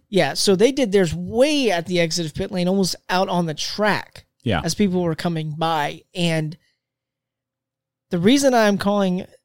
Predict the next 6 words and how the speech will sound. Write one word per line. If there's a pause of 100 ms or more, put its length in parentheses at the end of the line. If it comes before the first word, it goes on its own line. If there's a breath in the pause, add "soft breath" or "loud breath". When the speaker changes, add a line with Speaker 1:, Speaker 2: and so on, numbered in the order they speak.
Speaker 1:
him (540)
a
loser
for
this
weekend